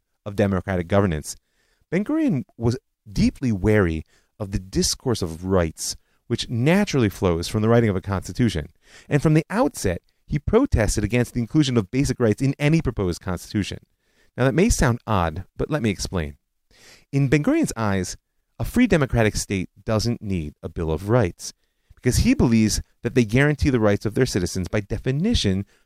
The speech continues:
through citizen control of the legislature. But what he does think a democratic state needs is a Bill of Civil Obligations. Ben-Gurion saw the fundamental obligations for the state to be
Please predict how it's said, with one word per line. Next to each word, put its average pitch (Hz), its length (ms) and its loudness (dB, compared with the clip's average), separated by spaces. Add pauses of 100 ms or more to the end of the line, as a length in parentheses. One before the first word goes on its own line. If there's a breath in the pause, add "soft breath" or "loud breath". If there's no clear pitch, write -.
through 135 160 2
citizen 123 480 0
control 92 420 -2
of 87 60 -2
the 101 80 2
legislature. 95 680 -2 (540)
But 160 220 2
what 101 140 2
he 95 200 0
does 175 340 2
think 101 200 -4
a 90 40 -4
democratic 87 540 -2
state - 280 -10
needs 80 320 -6 (320 soft breath)
is 117 120 -4
a 113 60 4
Bill 123 320 2
of 98 80 -2
Civil 98 460 -2
Obligations. 85 1120 -6 (720)
Ben-Gurion 180 380 4
saw 135 260 2
the 107 120 2
fundamental 131 920 0
obligations 104 640 -2
for - 120 -10
the 90 80 -4
state 117 340 -2
to 90 80 -12
be 92 260 -2